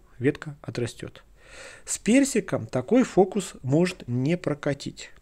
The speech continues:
Дело в том, что у персика вроде как то же самое, как я показывал на видео.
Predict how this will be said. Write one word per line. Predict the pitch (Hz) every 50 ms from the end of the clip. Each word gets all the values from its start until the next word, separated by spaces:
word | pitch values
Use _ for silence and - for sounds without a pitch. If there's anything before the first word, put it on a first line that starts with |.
| -
Дело | - 131 185 220 226 214
в | -
том, | - 156 131 120
что | - - - 113
у | 110
персика | - 208 220 - - 170 - 165
вроде | 139 - 165 180 170 143
как | 131 - 120 -
то | - 190
же | 196 180
самое, | 156 - - 160 143 123 113 101 95
как | - - 117 - -
я | 117
показывал | - - 120 - 131 117 104 - 113 113
на | 120 127
видео. | 120 113 110 117 113 113 113